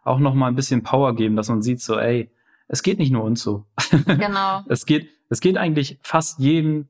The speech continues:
Speaker 1: der ein Baby hat, so, äh, nur die meisten reden nicht darüber. So, aber wir kriegen viele, viele Nachrichten, dass viele uns schreiben, so, "Oh, ich bin auch grad im Wochenbett und bei mir sieht's genauso
Speaker 2: Genauso
Speaker 1: aus."
Speaker 2: aus, ja.
Speaker 1: Und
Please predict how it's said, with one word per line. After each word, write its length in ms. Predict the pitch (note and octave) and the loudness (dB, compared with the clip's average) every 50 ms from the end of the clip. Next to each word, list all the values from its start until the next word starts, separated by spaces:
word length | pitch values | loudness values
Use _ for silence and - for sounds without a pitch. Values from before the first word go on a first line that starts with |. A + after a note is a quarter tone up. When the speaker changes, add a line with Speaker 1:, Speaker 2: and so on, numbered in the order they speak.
| _ - | _ -2
Speaker 1:
der 260 | C3 B2+ B2+ B2+ C3+ | -2 0 0 0 -2
ein 120 | - B2+ | -2 0
Baby 220 | A2+ C#3+ C#3+ C3+ B2 | 0 2 2 2 0
hat, 180 | A#2 A#2 A#2 A#2 | 0 -2 -2 -4
so, 340 | - B2+ B2 A#2+ A#2+ - - | -2 0 0 0 0 -2 -6
äh, 160 | - E2+ D2+ | -6 -4 -2
nur 200 | B2 B2 B2+ C3 B2 | 0 2 2 2 2
die 100 | B2 A2+ | 0 0
meisten 340 | A#2+ B2 B2 A#2+ - - | 0 0 -2 -2 -4 -4
reden 240 | A#2+ A2 C3+ D#3 C#3+ | -2 0 0 2 2
nicht 180 | A#2 G#2+ G#2 A2 | 0 -2 -2 -2
darüber. 360 | G#2+ G#2 G#2 G#2 G2+ G2+ G#2 - _ _ _ _ _ _ _ _ _ _ _ | -2 -2 -2 -2 -2 -4 -6 -10 _ _ _ _ _ _ _ _ _ _ _
So, 200 | - G#2+ G#2 G#2+ | -4 -2 -2 0
aber 320 | A2 A#2 A2 A2+ A2 A2+ | 0 0 2 2 2 2
wir 60 | A#2 A#2+ | 0 -2
kriegen 220 | - - C3 B2 | -2 0 0 0
viele, 300 | A#2 - - D3+ D#3 D#3+ | 0 0 0 0 0 0
viele 240 | D#3 - D3+ C#3 C3+ | 0 0 0 2 2
Nachrichten, 580 | C3+ C3 C3 C3+ - C#3 B2+ - - C3+ C3 A#2+ | 2 2 0 -2 -2 -4 -6 -4 -2 0 0 0
dass 300 | A#2+ A#2 - - - - | 0 -2 -4 -6 -12 -16
viele 300 | _ - - C3+ C3+ C3 | _ -4 -2 0 0 2
uns 140 | B2+ A#2+ A#2 | 0 0 -2
schreiben, 420 | - - - A#2+ A#2+ A#2+ A#2+ A#2+ A#2 | -4 -4 -4 -2 -2 0 0 -2 -2
so, 220 | A2+ A#2+ B2 - | -2 -4 -4 -4
"Oh, 220 | C3+ B2+ C3 C3+ C3+ | -4 -2 -2 -2 -2
ich 140 | C3 - - | -4 -4 -4
bin 120 | - C3 | -2 -2
auch 160 | C3+ C3 - | -2 -2 -4
grad 180 | - - C3 B2+ | -4 -6 -6 -4
im 100 | B2 A#2 A#2 | -2 -2 -2
Wochenbett 500 | B2 A#2 - A#2 G#2+ A#2 A2+ A#2 A#2 - | -2 -4 -4 -4 -2 -2 -2 -4 -4 -6
und 300 | - A#2+ A2 A2 A2 - | -8 -6 -6 -6 -6 -6
bei 120 | - B2+ | -2 0
mir 220 | B2 B2 B2+ B2+ A#2+ | 0 2 2 0 0
sieht's 280 | A#2+ C3 C3+ - - | -2 -2 -4 -4 -4
genauso 640 | - B2+ B2 B2 B2 B2+ B2+ C3 - G#3+ A3 A#2+ B2 | -2 0 2 2 2 2 0 0 0 -2 -2 -2 -4
Speaker 2:
Genauso 60 | A#2+ | -4
Speaker 1:
aus." 480 | B2 B2+ A#2+ A#2 A#2+ A#2+ B2 A#2 - - | -2 -2 -2 -2 -2 -4 -4 -6 -6 -4
Speaker 2:
aus, 60 | A2 | -2
ja. 100 | G#2 G2+ | -2 -2
Speaker 1:
Und 160 | A2+ C3 - | -2 -4 -6